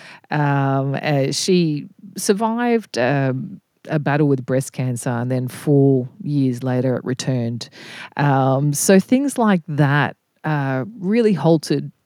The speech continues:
kind of everything. And, yeah, I had to sort of little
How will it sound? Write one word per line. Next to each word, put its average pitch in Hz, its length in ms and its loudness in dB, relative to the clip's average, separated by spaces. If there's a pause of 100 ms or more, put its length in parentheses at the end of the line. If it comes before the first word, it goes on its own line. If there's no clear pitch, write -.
(520)
kind 196 320 0
of 131 240 -2
everything. 156 580 -4 (600)
And, 143 760 2 (140)
yeah, 147 580 2
I 135 200 -4
had 160 200 -2
to - 120 -8
sort - 260 -4
of 139 100 -4
little 143 200 2